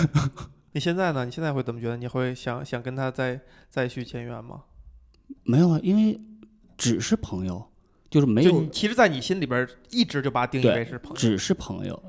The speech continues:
Speaker 1: 就是从
Speaker 2: 可能人家对方是
Speaker 1: 哥们儿嘛。
Speaker 2: 最后产生了一些变化。
Speaker 1: 也没有，就是后来我们聊过，他是觉得可能就是在，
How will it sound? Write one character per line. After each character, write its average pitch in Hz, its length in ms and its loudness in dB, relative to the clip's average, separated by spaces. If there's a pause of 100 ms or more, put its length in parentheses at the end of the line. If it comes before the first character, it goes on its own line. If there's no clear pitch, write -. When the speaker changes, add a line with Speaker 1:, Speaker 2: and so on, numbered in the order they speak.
Speaker 1:
就 185 140 -2
是 220 320 -2
从 - 260 -8 (140)
Speaker 2:
可 - 120 -6
能 165 120 2
人 147 120 4
家 151 140 10
对 156 160 6
方 135 240 2
是 139 140 -8
Speaker 1:
哥 123 80 -2
们 123 60 -6
儿 - 0 -
嘛。 - 340 -20 (160)
Speaker 2:
最 - 140 -2
后 135 100 0
产 127 160 -6
生 120 120 -10
了 117 80 -6
一 - 20 -10
些 117 100 -10
变 113 160 -8
化。 110 240 -16 (200)
Speaker 1:
也 - 120 6
没 120 120 8
有， 190 100 8
就 202 140 6
是 220 100 8
后 - 160 4
来 226 80 8
我 165 80 8
们 113 100 4
聊 107 200 2
过， 151 100 4
他 196 140 8
是 226 180 4 (180)
觉 117 200 6
得 175 160 6
可 156 160 0
能 107 160 4
就 143 80 2
是 165 120 -2
在， 160 320 4